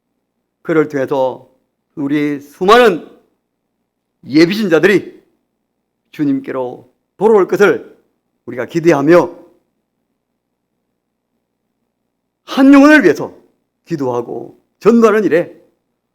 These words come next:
더욱 힘쓰는 저와 여러분이 되어지기를 소망합니다. 바울의 이 선교의 사명, 오늘 저와 여러분에게는 이 전도의 사명을 주셨기에 그 사명을 잘 감당하여서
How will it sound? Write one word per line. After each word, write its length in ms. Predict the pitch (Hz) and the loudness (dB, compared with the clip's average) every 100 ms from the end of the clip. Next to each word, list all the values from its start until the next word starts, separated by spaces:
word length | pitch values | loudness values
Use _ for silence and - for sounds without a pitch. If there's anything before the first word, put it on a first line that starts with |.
| _ _ _ _ | _ _ _ _
더욱 260 | 151 139 | -6 -6
힘쓰는 720 | - 254 254 285 151 - - _ _ _ _ _ _ _ | -2 0 2 2 2 -4 -20 _ _ _ _ _ _ _
저와 320 | 151 139 127 | -8 -4 -4
여러분이 220 | 147 131 135 | -4 -4 -4
되어지기를 400 | 151 135 131 120 | -4 -4 -8 -8
소망합니다. 640 | 123 120 107 110 110 107 _ _ _ _ _ _ _ _ _ _ _ _ | -10 -10 -8 -10 -14 -18 _ _ _ _ _ _ _ _ _ _ _ _
바울의 720 | - 160 202 208 196 190 - _ | 0 4 6 6 4 0 -8 _
이 280 | 226 269 277 | 0 4 4
선교의 380 | 285 285 269 220 | 4 4 4 2
사명, 400 | 143 139 - _ _ _ _ _ _ _ _ | -2 -4 -10 _ _ _ _ _ _ _ _
오늘 640 | 247 247 233 220 - - _ _ | 2 6 6 4 -4 -20 _ _
저와 260 | - 294 269 | -2 6 6
여러분에게는 800 | 254 247 196 185 226 123 - - _ _ | 6 4 2 4 2 0 -10 -20 _ _
이 340 | 262 277 277 | -2 2 2
전도의 420 | 277 311 320 285 226 | 4 2 4 4 2
사명을 300 | 190 190 170 | 2 2 0
주셨기에 520 | 180 160 175 170 _ _ _ _ _ _ _ _ _ | -4 -8 -8 -10 _ _ _ _ _ _ _ _ _
그 220 | - 147 | -6 -6
사명을 340 | 156 156 160 143 | -4 -4 -4 -4
잘 220 | 123 151 | -6 -6
감당하여서 800 | 151 151 147 139 139 131 127 | -4 -4 -6 -6 -10 -14 -16